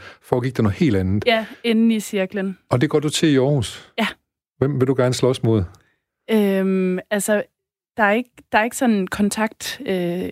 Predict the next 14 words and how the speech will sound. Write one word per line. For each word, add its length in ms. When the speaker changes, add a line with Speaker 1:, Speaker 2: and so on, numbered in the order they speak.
Speaker 2:
øh, 340
Speaker 1:
Nej. 280
Speaker 2:
i 380
sl-, 460
det 60
er 40
ikke 120
sådan 160
en 160
rigtig 340
slåskamp, 680
øh, 200
som 160
man... 180